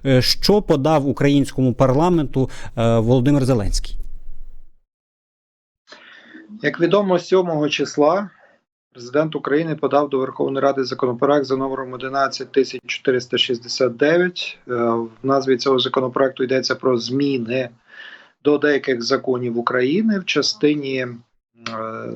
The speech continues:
Speaker 2: сприяння, е, набуття громадянства України і збереження громадянства України. Відверто кажучи, там сама назва цього законопроекту не зовсім відповідає навіть його суті,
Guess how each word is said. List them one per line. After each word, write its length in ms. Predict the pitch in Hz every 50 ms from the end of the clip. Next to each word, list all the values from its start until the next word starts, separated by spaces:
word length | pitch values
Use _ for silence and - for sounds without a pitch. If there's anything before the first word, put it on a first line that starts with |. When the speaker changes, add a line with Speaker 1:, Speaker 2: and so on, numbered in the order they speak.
| 117 117
Speaker 2:
сприяння, 920 | - - - - - - - 139 139 131 143 160 180 180 165 156 147 143
е, 500 | 135 135 127 131 127 127 127 123 123 120
набуття 540 | 123 139 127 123 139 135 - - 156 165 156
громадянства 760 | 143 147 139 135 135 131 135 139 143 139 131 - - - 131
України 560 | 123 127 120 117 - 135 131 131 127 127 127
і 60 | 127 120
збереження 640 | 113 - 135 131 131 127 117 - - - 110 107 101
громадянства 640 | 113 113 113 110 - 120 - - - - - - 58
України. 380 | - - - 62 60 - - - - _ _ _ _ _ - - - - - - - - _ _ _ -
Відверто 320 | 123 135 175 190 - 180
кажучи, 800 | 175 190 196 196 190 180 185 - - 180 180 180 180 180 180 175 170 170 _ _
там 380 | - 160 170 170 160 156 156 - _ _ _
сама 340 | - - - 165 160 170 165
назва 460 | 160 160 170 175 170 151 135 139 139
цього 240 | 127 - 135 147 151
законопроекту 800 | 135 151 143 - 147 147 143 - - 156 180 185 185 - 156 147
не 140 | 143 143
зовсім 360 | 135 156 165 165 156 - 151 147
відповідає 640 | 135 - - 147 139 139 135 - 151 156 151 147
навіть 380 | 139 135 143 143 143 139 135 -
його 240 | 135 127 123 139 139
суті, 640 | 135 - - - 185 180 135 - - - - -